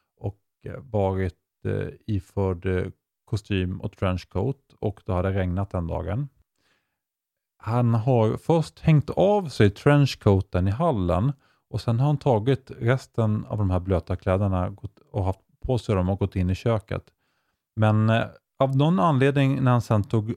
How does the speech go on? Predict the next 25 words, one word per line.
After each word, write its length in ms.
av 240
sig 220
dem 160
så 100
har 60
han 120
inte 460
velat 200
ha 180
de 320
kläderna 500
i 40
hallen, 640
utan 260
han 140
har 100
lagt 360
dem 200
då 300
i 320
den 260
här 460
köksingången 720
istället. 400
Eh, 220